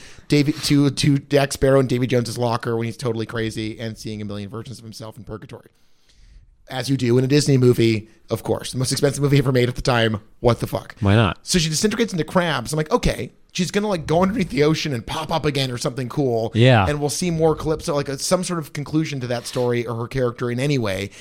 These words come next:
Speaker 1: And no, that's it. She's just gone.
Speaker 2: Yeah.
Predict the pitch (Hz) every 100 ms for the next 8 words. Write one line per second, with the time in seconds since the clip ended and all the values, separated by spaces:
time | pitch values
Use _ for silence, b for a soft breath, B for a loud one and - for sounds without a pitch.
0 | B - 165 156 - 143 117 - - -
1 | 320 - 113 - - - 143 139 - 107
2 | - - _ _ 131 165 104